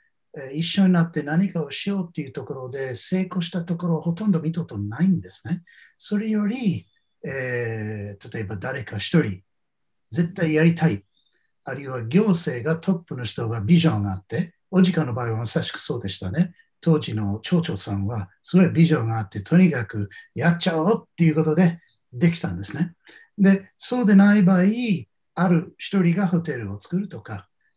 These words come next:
えー、自分たちで一つの企業、まあ、じ-、事業を起こしたっていうケースも、えー、いる、まあ、いろいろケースバイケースありますけれども、まず誰でもいいから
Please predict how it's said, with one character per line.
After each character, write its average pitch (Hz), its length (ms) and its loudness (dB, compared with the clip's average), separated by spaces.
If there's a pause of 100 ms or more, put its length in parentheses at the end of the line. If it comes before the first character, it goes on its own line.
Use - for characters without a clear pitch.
(120)
え 101 920 -10
ー、 101 60 -14
自 98 140 -10
分 113 140 -8
た 107 160 -6
ち - 120 -10
で 117 320 -4
一 - 180 -12
つ - 120 -8
の 107 200 -6
企 151 240 -2
業、 104 360 -6
ま 120 120 -10
あ、 101 60 -6
じ-、 - 200 -12
事 127 140 -12
業 120 200 -4
を 107 260 -2
起 - 40 -10
こ 165 100 2
し - 120 -6
た 107 100 -6
っ 101 120 -10
て - 120 -14
い 110 140 -4
う 101 80 -6
ケ 156 140 -2
ー 135 80 -6
ス 131 180 -6
も、 131 180 -8 (380)
え 117 380 -4
ー、 135 40 -6
い 160 60 6
る、 151 120 0
ま 135 160 4
あ、 - 80 -8 (140)
い 147 60 -4
ろ 175 100 2
い - 40 2
ろ 165 40 -6
ケ - 140 2
ー 170 40 6
ス 165 60 0
バ 196 80 2
イ 170 40 2
ケ 196 100 4
ー 165 40 6
ス - 140 -2
あ 135 60 -2
り 175 100 6
ま 190 100 8
す 170 120 0
け 151 100 -2
れ 123 100 -4
ど 120 80 -6
も、 120 220 -6 (500)
ま 330 160 0
ず 208 380 2
誰 196 220 4
で 214 80 0
も 220 80 6
い 214 60 8
い 180 40 4
か 175 120 2
ら 170 260 4